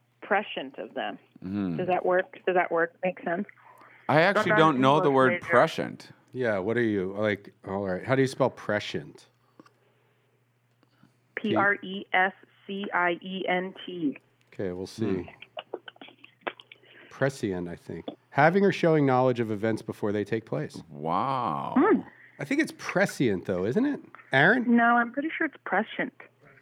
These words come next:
Speaker 1: I've never
Speaker 3: Hmm.
Speaker 1: heard prescient. Maybe, like, English people say that.
Speaker 3: Prescient.
Speaker 1: From London. <laughs>
Speaker 3: Do you know Aaron?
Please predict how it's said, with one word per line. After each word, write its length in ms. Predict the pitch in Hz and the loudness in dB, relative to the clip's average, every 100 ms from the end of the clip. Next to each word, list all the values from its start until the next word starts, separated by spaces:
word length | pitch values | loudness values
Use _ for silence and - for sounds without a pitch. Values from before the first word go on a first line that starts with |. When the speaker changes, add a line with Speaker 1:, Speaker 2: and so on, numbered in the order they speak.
| - | -10
Speaker 1:
I've 140 | 208 190 | -6 0
never 200 | 214 254 | 0 2
Speaker 3:
Hmm. 60 | |
Speaker 1:
heard 240 | 240 - - | 0 -2 -4
prescient. 580 | 190 190 - 147 120 - _ _ _ _ _ - | -4 -4 -10 -10 -10 -16 _ _ _ _ _ -8
Maybe, 260 | - 208 226 | -2 0 0
like, 180 | 202 - | 0 -2
English 280 | 190 190 175 - | -4 -2 -2 -4
people 320 | 165 - 165 - | -4 -4 -4 -4
say 80 | 156 | -2
that. 200 | - - - - - - _ - | -2 -6 -18 -20 -20 -20 _ -20
Speaker 3:
Prescient. 220 | 104 - | -16 -4
Speaker 1:
From 160 | 190 175 | -2 2
London. 540 | 170 190 185 160 151 - _ - | 2 2 0 -2 -6 -18 _ -8
<laughs> 1300 | - - 240 - - - - - - - - - 123 | -6 -4 -6 -6 -12 -12 -20 -16 -14 -12 -12 -10 -4
Speaker 3:
Do 60 | |
you 80 | 131 | 2
know 200 | 139 139 | 4 4
Aaron? 300 | 147 151 165 | 4 2 -2